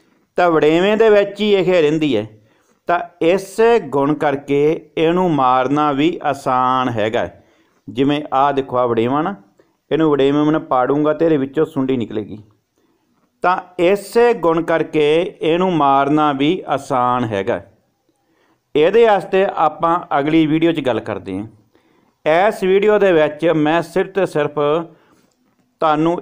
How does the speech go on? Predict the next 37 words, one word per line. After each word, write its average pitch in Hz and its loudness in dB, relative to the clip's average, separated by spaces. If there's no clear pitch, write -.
ਇਹ 160 2
ਜਾਗਰੂਕ 135 0
ਕਰਨਾ 165 2
ਚਾਹੁੰਦਾ 147 0
ਹੈ 165 -4
ਕਿ 175 4
ਕੱਲ੍ਹ 185 0
ਨੂੰ 131 0
ਦੇਖੋ, 160 0
ਇੱਕ 175 0
ਚਾਂਸ 175 0
ਨਰਮੇ 156 2
ਵਾਲਿਆਂ 151 2
ਨਾਲ 151 0
ਪਹਿਲਾਂ 160 0
ਬ-, 139 -4
ਬੀਤਿਆ 127 -2
ਸੀ, 135 -6
ਜਿਸ 156 0
ਸਮੇਂ 156 0
ਅਮਰੀਕਨ 151 0
ਸੁੰਡੀ 160 0
ਨੇ 151 2
ਨਰਮੇ 139 2
ਦਾ 143 2
ਹਾਲ 131 2
ਬੇਹਾਲ 123 0
ਕਰਤਾ 110 -4
ਸੀਗਾ। 98 -10
ਉਸ 165 -2
ਤੋਂ 202 0
ਬਾਅਦ 180 2
'ਚ 185 -12
ਬੀ 160 2
ਟੀ 165 0
ਕਾਟਨ 160 0
ਆਇਆ, 156 0